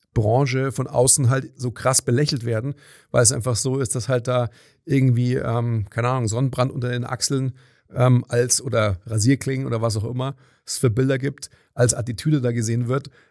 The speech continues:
wenn es schon so ist, dass halt, dass alle Menschen, und das ist wirklich so gewesen, meine Erfahrung damals, wie du es gerade beschreibst, sich selbst abschotten und schützen müssen,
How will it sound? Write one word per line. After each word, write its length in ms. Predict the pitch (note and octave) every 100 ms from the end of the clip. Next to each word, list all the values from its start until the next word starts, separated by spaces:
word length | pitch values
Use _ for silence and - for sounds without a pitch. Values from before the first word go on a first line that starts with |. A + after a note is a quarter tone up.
| -
wenn 160 | B2
es 80 | C#3
schon 160 | C3+ A#2
so 180 | C3+
ist, 120 | D3 C3
dass 160 | B2
halt, 280 | B2+ A#2+ - _ _
dass 160 | - A2
alle 320 | - C3 E3+
Menschen, 640 | C3+ A#2+ E3 - C3 D#3 D3+ _
und 200 | - G#2
das 100 | A#2+
ist 180 | C3 -
wirklich 260 | D#3+ F#3 -
so 180 | A2+ G#2+
gewesen, 680 | A#2 G#2+ C#3+ D#3+ A2 G2 _ _ _ _
meine 240 | - A2+ A#2
Erfahrung 480 | G#2+ - A2+ A#2+
damals, 500 | A2+ A2+ A#2 D3+ - - _ _ _ _ _ _ _ _ _ _ _ _ _ _ _ _ _ _ _
wie 140 | - D3
du 40 |
es 100 | C#3
gerade 160 | C#3+ C3
beschreibst, 400 | A#2 E2 D#3 -
sich 160 | A#2
selbst 320 | - C3 - -
abschotten 440 | - - D#3+ C#3
und 100 | B2
schützen 380 | - A#3 - A2
müssen, 360 | G#2+ - B2+